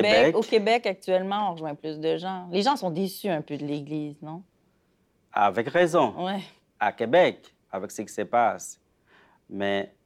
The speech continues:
Speaker 1: la foi, elle, elle reste. Il y a autre chose plus dur, plus profond que l'Église. Il y a autre chose qu'on,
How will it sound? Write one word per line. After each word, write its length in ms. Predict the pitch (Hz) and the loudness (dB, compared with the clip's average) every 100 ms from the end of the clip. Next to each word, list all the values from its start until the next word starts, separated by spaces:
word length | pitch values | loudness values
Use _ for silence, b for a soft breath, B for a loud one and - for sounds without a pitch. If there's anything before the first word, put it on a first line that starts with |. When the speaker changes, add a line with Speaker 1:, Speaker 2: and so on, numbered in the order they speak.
| - | -8
Speaker 1:
la 240 | 101 95 | -4 -4
foi, 340 | - 113 120 - | -2 2 2 2
elle, 240 | 113 113 | 0 0
elle 180 | 101 95 | -2 -4
reste. 760 | 92 127 127 98 - _ - _ _ _ _ _ _ | -2 0 0 -2 -12 _ -20 _ _ _ _ _ _
Il 80 | 101 | -4
y 20 | |
a 120 | 104 - | -4 -2
autre 200 | 117 120 | -2 -2
chose 320 | - 123 117 104 | 0 2 2 -2
plus 300 | - 110 104 | -8 -6 -6
dur, 540 | 101 123 156 156 123 | -4 -2 0 0 -4
plus 180 | - 98 | -6 -14
profond 720 | 98 101 98 - 127 147 143 b b b b _ _ _ | -6 -4 -4 -2 0 0 -4 b b b b _ _ _
que 100 | - | -8
l'Église. 800 | 95 95 120 254 98 85 82 - _ _ _ _ _ _ - | -6 -2 0 2 0 -6 -12 -20 _ _ _ _ _ _ -12
Il 100 | 95 | -4
y 60 | |
a 100 | 95 | -2
autre 120 | 104 - | -2 -4
chose 640 | - 98 98 - - - _ _ _ _ _ _ | -4 -4 -6 -14 -16 -18 _ _ _ _ _ _
qu'on, 200 | 107 | -8